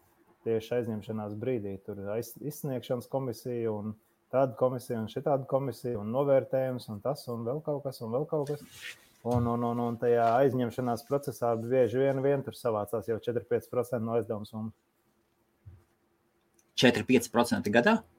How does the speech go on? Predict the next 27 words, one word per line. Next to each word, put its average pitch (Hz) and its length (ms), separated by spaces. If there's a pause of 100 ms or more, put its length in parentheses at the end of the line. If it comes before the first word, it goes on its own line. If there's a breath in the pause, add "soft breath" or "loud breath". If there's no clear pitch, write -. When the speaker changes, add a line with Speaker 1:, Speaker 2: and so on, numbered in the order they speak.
(880)
Speaker 1:
Nu, 110 160
četri 123 240
pieci 117 240
procenti 113 400
no 110 160
kopējās 120 320
Speaker 2:
No 113 160
kopējās, 117 300
no - 20
Speaker 1:
aizdevuma 117 220
Speaker 2:
kopējās 123 400
Speaker 1:
summas 113 260
Speaker 2:
summas, 131 160
Speaker 1:
ne-, 107 80
Speaker 2:
jā. 101 80 (240)
Speaker 1:
pietiekami 123 480
regulāri 120 540
ir 117 80
tikai 117 320
uz 117 100
dažna-, 123 400
dažādām 117 560 (480 soft breath)
komisijām 139 920
un 113 160
izdevumiem, 139 680
kuri 127 280
katrs 131 340